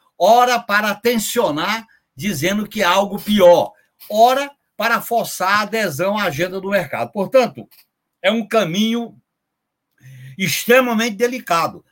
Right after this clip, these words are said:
Para isso, nós temos que construir, nesse enfrentamento, um polo à esquerda, não se trata apenas de uma denúncia judicial.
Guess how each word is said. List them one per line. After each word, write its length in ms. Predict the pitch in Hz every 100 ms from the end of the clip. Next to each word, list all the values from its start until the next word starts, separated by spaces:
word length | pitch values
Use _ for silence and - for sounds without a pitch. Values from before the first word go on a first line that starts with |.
| - -
Para 240 | 175 175 180
isso, 360 | 262 214 185
nós 320 | 196 190 135
temos 560 | - 196 220 220 208 -
que 140 | 208
construir, 880 | 202 202 208 - 214 208 165 135 - _ _ _ _
nesse 400 | 165 240 233 214
enfrentamento, 840 | 202 190 190 170 147 185 233 214 226
um 180 | 202 - -
polo 500 | 220 226 233 226 220
à 140 | 226
esquerda, 880 | 214 - - 233 233 135 120 123 - _ _ _ _ _ _ -
não 180 | 185 233
se 220 | - 220
trata 520 | 170 190 220 214 214 185
apenas 640 | - 180 214 220 202 156
de 160 | 160
uma 320 | 214 214 208 180
denúncia 680 | 196 180 202 220 - 220
judicial. 680 | 160 190 147 - 175 170 104